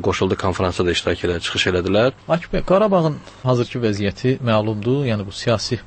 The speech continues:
Speaker 2: proseslərdən də xəbərimiz var. Bəs özünüzün vəziyyətiniz necədir?
Speaker 1: Cəmiyyətin vəziyyəti necədirsə,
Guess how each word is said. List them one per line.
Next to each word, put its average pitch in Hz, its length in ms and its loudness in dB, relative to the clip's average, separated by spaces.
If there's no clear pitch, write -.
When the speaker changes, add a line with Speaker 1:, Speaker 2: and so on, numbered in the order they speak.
Speaker 2:
proseslərdən 107 720 0
də - 80 -6
xəbərimiz 98 460 0
var. 120 200 2
Bəs 156 240 4
özünüzün 196 400 4
vəziyyətiniz 95 560 0
necədir? - 320 -8
Speaker 1:
Cəmiyyətin 131 640 2
vəziyyəti 104 480 2
necədirsə, 101 560 2